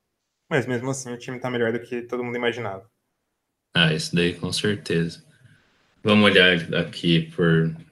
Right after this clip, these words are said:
Speaker 2: o que você falou sobre não ser clubismo, porque até agora em prêmios você deu uma menção pro Shai Gilgeous, você fala, deu um prêmio pro Montrezl Harrell e agora deu um prêmio pro Doc Rivers.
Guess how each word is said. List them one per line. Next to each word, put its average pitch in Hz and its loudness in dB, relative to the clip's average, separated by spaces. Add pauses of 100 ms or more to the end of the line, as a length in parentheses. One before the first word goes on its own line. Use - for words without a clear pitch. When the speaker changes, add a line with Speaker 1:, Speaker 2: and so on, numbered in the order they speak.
(120)
Speaker 2:
o - -18
que - -8
você 85 2
falou 87 2
sobre 90 2
não 90 -2
ser 92 2
clubismo, 82 2
porque 82 0
até 85 2
agora 92 4
em 90 -4
prêmios 82 2
você 90 2
deu 85 4
uma 90 2
menção 90 0
pro 92 -4
Shai 87 2
Gilgeous, 135 6
você 98 0
fala, 85 2
deu 87 4
um 87 -6
prêmio 90 2
pro 92 -6
Montrezl 90 0
Harrell 113 8
e 123 8
agora 107 6
deu 104 4
um 95 2
prêmio 98 -2
pro 107 -4
Doc 98 -2
Rivers. 85 -2